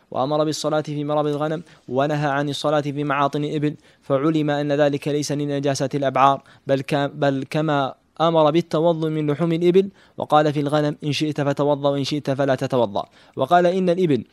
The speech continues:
خلقت من جن، وإن على ذروة كل بعير شيطانا". وقال: "الفخر والخيلاء في الفدادين أصحاب الإبل، والسكينة في أهل الغنم". فلما كانت الإبل فيها من الشيطنة ما لا يحبه الله ورسوله،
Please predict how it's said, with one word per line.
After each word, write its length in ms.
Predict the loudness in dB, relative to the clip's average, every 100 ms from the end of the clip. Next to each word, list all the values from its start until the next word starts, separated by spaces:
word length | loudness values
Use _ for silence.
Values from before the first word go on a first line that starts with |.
| -20 _
خلقت 540 | -4 0 2 2 2 0
من 120 | -2
جن، 340 | 0 -2 -4 -8 _ -4
وإن 320 | -2 0 0
على 380 | 2 4 2 2
ذروة 460 | 0 2 0 -2 -6
كل 260 | -4 -2
بعير 420 | 0 0 0 -2 -2
شيطانا". 720 | -4 -4 0 2 4 2 -4 -4
وقال: 440 | -2 2 2 2 -6 _ -4
"الفخر 440 | -2 0 -2 0
والخيلاء 680 | 0 0 0 0 2 2 0
في 60 | 0
الفدادين 640 | -2 -2 2 0 0 -4 -8 -10 -4
أصحاب 420 | -4 2 2 2
الإبل، 320 | -2 -2 0
والسكينة 500 | -2 -2 -4 -2 -4
في 280 | -4 -4 -2
أهل 140 | -2
الغنم". 320 | 0 0 -2 -6 -20 -20 -6
فلما 340 | -2 0 0
كانت 400 | 0 0 0 0
الإبل 340 | 0 0 0 0
فيها 220 | 0 0
من 140 | 0
الشيطنة 580 | -2 0 -2 2 2 2 -2 -12 -2
ما 180 | 2
لا 60 | 4
يحبه 420 | 2 0 0 2
الله 160 | 4 4
ورسوله، 520 | 4 2 2 -2